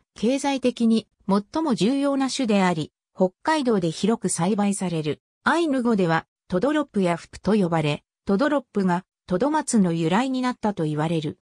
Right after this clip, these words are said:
フプの方も、道内の地名として残る。旧花は、黒色で、長さ五から八センチメートル。種鱗からツト鱗がはみ出して見える量が、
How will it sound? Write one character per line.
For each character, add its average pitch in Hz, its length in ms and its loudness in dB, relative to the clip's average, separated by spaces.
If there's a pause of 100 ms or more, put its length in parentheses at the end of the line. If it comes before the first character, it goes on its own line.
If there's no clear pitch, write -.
(120)
フ - 160 -20
プ 302 100 -2
の 320 140 0
方 262 240 2
も、 185 220 0 (260)
道 311 200 2
内 254 220 2
の 165 140 0
地 - 180 -4
名 240 220 0
と 247 160 -2
し - 80 -8
て 226 160 0
残 190 280 0
る。 151 160 -6 (320)
旧 294 240 -2
花 180 220 -2
は、 160 160 0 (220)
黒 233 260 0
色 247 240 2
で、 208 220 0 (220)
長 285 260 0
さ 190 160 -4
五 175 100 -4
か 226 160 -2
ら 214 100 2
八 180 220 -2
セ 277 220 -2
ン 269 80 -4
チ 262 160 -4
メ 262 160 0
ー 226 40 0
ト 160 140 -2
ル。 147 160 -6 (420)
種 254 300 2
鱗 285 340 -2
か 202 140 -2
ら 165 140 -2
ツ - 160 -8
ト 269 100 0
鱗 254 380 0
が 160 80 0
は 160 180 -2
み 208 100 2
出 277 140 -4
し - 80 -8
て 196 140 0
見 185 200 2
え 208 40 0
る 202 80 0
量 180 240 0
が、 143 260 0